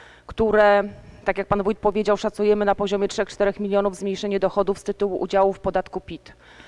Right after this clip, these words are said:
Przypomnę tylko, że podatek pit po stronie dochodów w budżecie gminy na ten rok to jest kwota jedenastu milionów, y, złotych. Y, jest to pierwsza uchwała, pierwszy projekt, y, zmian w budżecie, który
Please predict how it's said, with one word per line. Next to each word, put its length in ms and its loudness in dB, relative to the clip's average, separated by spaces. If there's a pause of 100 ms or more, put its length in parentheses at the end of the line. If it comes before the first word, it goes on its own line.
(360)
Przypomnę 420 0
tylko, 240 0
że 120 -2
podatek 400 0
pit 300 -8
po 160 -2
stronie 320 -2
dochodów 420 0
w 40 -16
budżecie 460 -4
gminy 320 -4
na 100 0
ten 200 -4
rok 380 2
to 80 0
jest 120 -2
kwota 300 -2
jedenastu 500 -2
milionów, 500 -6
y, 180 -2
złotych. 520 -4 (840)
Y, 200 2
jest 200 0
to 60 2
pierwsza 580 2 (260)
uchwała, 560 4
pierwszy 300 -6
projekt, 640 0
y, 200 0
zmian 280 0
w 60 -18
budżecie, 600 2 (220)
który 540 0